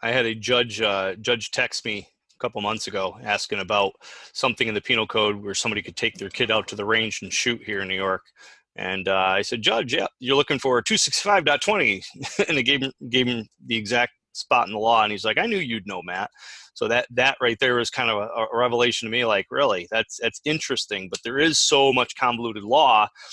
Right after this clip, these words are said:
um, you know, and then, and then even geographically in the state, I was doing a law enforcement use of force, Article thirty-five refresher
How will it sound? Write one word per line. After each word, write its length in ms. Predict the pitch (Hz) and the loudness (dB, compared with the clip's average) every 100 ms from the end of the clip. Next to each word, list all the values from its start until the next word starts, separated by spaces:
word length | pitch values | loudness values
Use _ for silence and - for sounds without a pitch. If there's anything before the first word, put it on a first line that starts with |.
| - - - | -16 -10 -2
um, 440 | 101 98 98 101 | 2 2 0 -4
you 100 | 135 | -2
know, 120 | 113 | 0
and 100 | 113 | 0
then, 160 | 117 117 - | 0 -2 -4
and 100 | 127 | -2
then 140 | 127 | 0
even 420 | 139 139 135 127 - - | 0 0 -2 -4 -8 -6
geographically 760 | 147 135 135 143 - 240 147 127 | -2 0 2 2 0 -2 0 -2
in 80 | |
the 80 | 123 | 0
state, 400 | - - 220 - 110 | -2 0 0 -2 -4
I 60 | |
was 160 | 120 120 | -4 -4
doing 300 | 139 139 131 | 0 0 2
a 180 | 120 117 | 2 2
law 220 | 127 143 | 4 2
enforcement 520 | 143 139 - 131 123 _ _ _ _ _ _ - - 143 | 0 -4 -2 -2 -2 _ _ _ _ _ _ -18 -16 -6
use 240 | 151 143 | -2 0
of 80 | 139 | 0
force, 420 | - 127 127 - | 0 0 2 -2
Article 240 | 131 120 - | 0 -2 -2
thirty-five 440 | 135 123 143 147 | -6 0 2 0
refresher 540 | 131 117 127 113 123 | -2 -2 0 0 -2